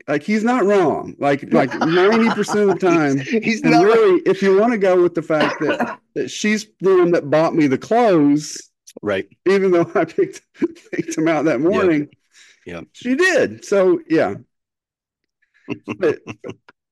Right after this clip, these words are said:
Speaker 1: know, we had to, we had to figure out how we work together.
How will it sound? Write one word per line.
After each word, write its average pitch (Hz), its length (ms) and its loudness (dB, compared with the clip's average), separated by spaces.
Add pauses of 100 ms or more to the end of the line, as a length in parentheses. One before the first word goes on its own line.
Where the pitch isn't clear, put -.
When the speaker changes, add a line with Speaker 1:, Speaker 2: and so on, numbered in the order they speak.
(440)
Speaker 1:
know, 202 120 2
we 202 280 0
had 190 300 2
to, 175 380 0 (420)
we 175 160 2
had 180 100 2
to 170 80 0
figure 165 400 0
out 143 160 0
how 139 460 -2 (1120)
we 127 140 -2
work 117 260 -2
together. 90 560 -10